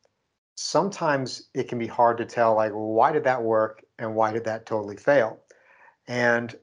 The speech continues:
I think that when people start finding something that works and they start associating it with certain things, and we were just talking about Russell Crowe in Gladiator when he's,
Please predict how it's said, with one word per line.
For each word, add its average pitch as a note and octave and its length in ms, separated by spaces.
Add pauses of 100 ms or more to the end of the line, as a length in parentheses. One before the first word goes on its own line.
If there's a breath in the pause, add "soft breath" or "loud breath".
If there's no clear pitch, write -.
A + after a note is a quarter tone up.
I B2 100
think D3 360
that C#3+ 180
when A#2+ 180
people B2+ 340
start A#2+ 360
finding A#2+ 400
something A2+ 340
that A2 160
works C3 520 (440)
and B2 140
they A#2+ 80
start A#2 260
associating A#2 680
it - 100
with A2+ 340 (120)
certain A2 340
things, A2 400
and G#2+ 80
we A2 80
were G#2+ 80
just G#2+ 140
talking A2 180
about G#2+ 240
Russell A#2 260
Crowe A2+ 300
in A2 60
Gladiator A2+ 480
when G#2 80
he's, G2 160